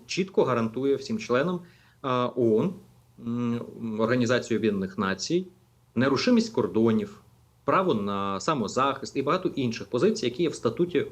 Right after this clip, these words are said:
оон. І якщо це порушується, то перш за все це відповідальність країн,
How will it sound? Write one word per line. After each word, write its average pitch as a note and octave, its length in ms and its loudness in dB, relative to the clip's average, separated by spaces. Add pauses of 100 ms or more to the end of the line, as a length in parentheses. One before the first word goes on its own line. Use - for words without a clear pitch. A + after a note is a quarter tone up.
оон. G2+ 280 2 (640)
І C#3 120 4
якщо E3 300 2
це E3+ 120 2
порушується, D#3 600 2
то C3+ 100 0
перш E3+ 200 2
за D#3+ 60 0
все - 200 -8
це C#3 120 -2
відповідальність A#2 920 0
країн, A2+ 460 2